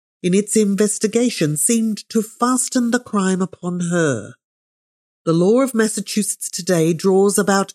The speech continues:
every person accused of this crime or any other the circle of the presumption of his or her innocence, and allows no juryman or jury to cross it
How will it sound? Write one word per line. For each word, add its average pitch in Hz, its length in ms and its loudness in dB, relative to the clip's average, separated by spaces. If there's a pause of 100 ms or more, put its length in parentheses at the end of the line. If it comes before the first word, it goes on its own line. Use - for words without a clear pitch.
every 226 440 0
person 208 460 0
accused 170 580 0
of 139 160 -4
this 185 220 -2
crime 143 440 0 (240)
or 208 220 4
any 185 240 2
other 151 260 0 (380)
the 185 100 0
circle 277 680 0
of 170 180 2
the 175 100 -2
presumption 196 840 -2
of 160 200 0
his 226 500 -2
or 226 240 2
her 175 460 -2
innocence, 156 640 -4 (500)
and 175 160 0
allows 202 500 2
no 208 240 2
juryman 202 880 0
or 196 200 4
jury 180 480 0
to 208 160 -2
cross - 360 -2
it - 200 -14